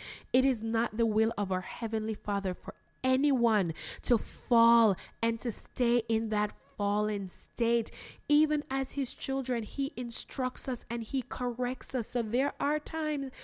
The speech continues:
where it may look as though we have fallen, but let me remind you that he is a God that is gracious,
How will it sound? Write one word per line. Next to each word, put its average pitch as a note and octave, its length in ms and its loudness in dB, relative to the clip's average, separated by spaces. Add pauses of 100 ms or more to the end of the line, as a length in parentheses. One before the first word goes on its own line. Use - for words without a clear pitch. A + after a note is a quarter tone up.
(120)
where A#3 240 0
it C4 160 -4
may A3+ 400 -2
look C4+ 420 0
as A3+ 200 -2
though G#3+ 160 2
we A3 320 -2
have A#3 240 -6
fallen, C4 600 0 (300)
but - 160 -2
let A3+ 260 0
me C#4+ 200 0
remind C#4 580 -2
you B3 220 0 (240)
that A#3+ 140 -2
he - 420 0
is B3+ 180 -2
a C4 80 -2
God A#3+ 300 -4
that A3+ 200 -2
is A#3 200 -4
gracious, A3+ 680 -2